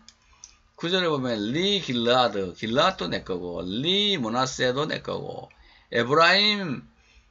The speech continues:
마오츠로시, 에브라임 내 머리에 투구고, 그 다음에 예후다 메호크 리, 호케-, 아니, 메 호케키 해서 이거는 나의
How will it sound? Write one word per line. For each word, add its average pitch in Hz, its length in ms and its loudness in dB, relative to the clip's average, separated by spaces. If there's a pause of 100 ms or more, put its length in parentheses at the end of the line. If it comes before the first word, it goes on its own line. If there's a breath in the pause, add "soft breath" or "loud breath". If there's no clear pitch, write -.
(160)
마오츠로시, 120 1500 4
에브라임 131 460 2
내 107 120 0
머리에 139 500 2
투구고, - 640 -8 (200)
그 - 80 -14
다음에 95 600 -2
예후다 160 640 2 (400 soft breath)
메호크 127 840 0 (260)
리, 95 340 -2
호케-, 143 380 -6 (160)
아니, 95 220 -6
메 131 340 0 (380 soft breath)
호케키 127 560 -2
해서 107 200 -4
이거는 113 360 -4
나의 104 400 4